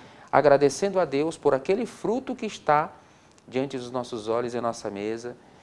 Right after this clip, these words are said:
eu tenho a certeza de que tudo vai se multiplicar, assim como Jesus deixou esse exemplo de hoje.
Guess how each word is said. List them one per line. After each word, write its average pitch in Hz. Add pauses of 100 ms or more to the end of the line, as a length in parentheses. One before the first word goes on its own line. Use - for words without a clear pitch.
(220)
eu -
tenho 110
a 104
certeza 104
de 104
que 98
tudo 156
vai 101
se -
multiplicar, 98 (400)
assim -
como 120
Jesus 101
deixou 95
esse 87
exemplo 85
de 82
hoje. 76